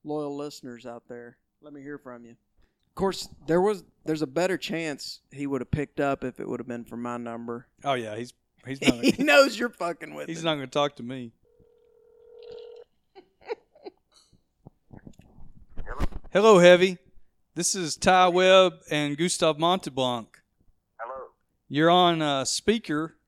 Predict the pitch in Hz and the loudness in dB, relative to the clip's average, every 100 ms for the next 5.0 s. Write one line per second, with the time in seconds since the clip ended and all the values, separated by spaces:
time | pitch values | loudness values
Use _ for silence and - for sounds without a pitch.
0 | _ 165 233 262 269 214 - 208 262 202 | _ 2 4 6 6 4 4 6 4 2
1 | 180 180 170 156 - 160 175 175 180 175 | 0 2 2 -2 -4 -4 -4 -2 0 0
2 | 156 175 202 185 151 143 127 - - 156 | 0 2 4 4 2 2 -2 -6 0 0
3 | 139 - 170 170 170 151 185 202 220 202 | 0 -2 -2 0 0 2 2 2 4 4
4 | 170 185 170 170 175 170 180 180 170 147 | 4 2 0 -2 -2 0 0 0 0 -2